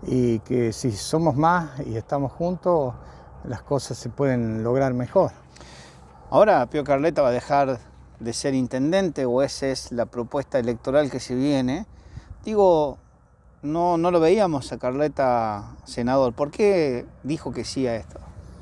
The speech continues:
Speaker 1: Bueno, porque la propuesta nace del sur del compañero Polti, que nos ofrece la intendencia para el norte, la senaduría para el norte,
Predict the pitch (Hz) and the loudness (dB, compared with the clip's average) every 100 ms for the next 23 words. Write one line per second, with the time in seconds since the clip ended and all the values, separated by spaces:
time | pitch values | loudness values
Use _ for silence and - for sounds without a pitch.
0 | - - - - 170 143 - 113 127 123 | -18 -18 -6 2 4 4 0 0 2 2
1 | 123 127 147 147 - 131 117 110 113 127 | 2 0 2 0 2 0 0 0 0 0
2 | 127 - 117 113 107 160 165 147 123 117 | 0 -2 -4 -4 -4 0 2 2 0 0
3 | 113 113 110 110 110 - 117 110 127 135 | -4 -6 -8 -10 -12 -4 -4 -2 0 0
4 | 123 170 170 135 - 180 214 - - - | 0 2 4 2 -4 -6 -8 -12 -12 -14
5 | - - - - - 123 110 107 107 107 | -14 -16 -16 -16 -4 0 2 2 0 -2
6 | 107 113 113 113 - - - - 117 117 | -4 -6 -8 -8 -12 -12 -12 -6 -2 0
7 | 123 - 165 151 - 117 117 92 123 139 | 0 2 2 2 -2 -4 -4 -4 -2 -2
8 | 139 127 110 117 131 160 147 131 143 127 | -2 -6 -8 -6 0 2 0 -2 -2 0
9 | 120 117 - 123 127 143 156 123 127 135 | 0 -2 -6 -6 -2 2 2 0 -4 0
10 | 170 147 139 175 | 2 0 -2 -8